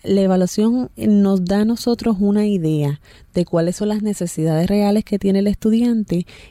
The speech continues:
qué áreas nosotros debemos fortalecer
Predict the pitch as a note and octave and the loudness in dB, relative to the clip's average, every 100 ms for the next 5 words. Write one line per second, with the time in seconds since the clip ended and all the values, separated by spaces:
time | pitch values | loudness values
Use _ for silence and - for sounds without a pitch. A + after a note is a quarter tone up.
0 | - G#3+ G#3 G#3+ A#3 A3 G3 - F#3 G3 | -8 -2 2 2 0 0 -2 0 0 0
1 | F#3+ F#3+ F3 F#3+ G3 G#3 G3+ G3+ G#3 G#3 | 0 2 2 2 0 -4 -2 0 0 -2
2 | A3+ G#3 F#3+ | 0 0 0